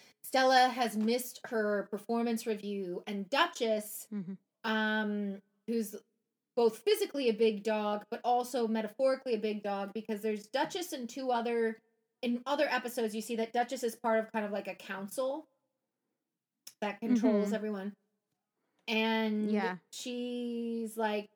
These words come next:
Speaker 1: "Well, we'll do your review now." Uh, to which Stella is not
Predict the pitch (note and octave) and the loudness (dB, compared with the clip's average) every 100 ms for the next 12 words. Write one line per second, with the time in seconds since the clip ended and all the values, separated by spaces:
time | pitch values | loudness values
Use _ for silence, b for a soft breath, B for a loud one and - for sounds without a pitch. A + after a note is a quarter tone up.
0 | - A3+ A3 G#3+ G#3 _ _ - A3 G#3+ | 0 2 4 2 -2 _ _ 0 2 2
1 | C4+ B3+ A#3 A3 G3 G#3 G#3 G3+ G3 - | -2 0 0 0 -2 -2 -2 -2 -6 -12
2 | _ _ _ G3 D#3 C#3+ A2 - _ _ | _ _ _ -6 -6 -8 -12 -18 _ _
3 | _ _ _ _ _ _ _ - _ G3 | _ _ _ _ _ _ _ -20 _ -8
4 | F#3+ F#3 F3+ A3 G#3+ - A3+ G#3 G3+ G3+ | -6 -6 -8 -2 -2 -2 -2 0 -2 -2
5 | G3+ | -6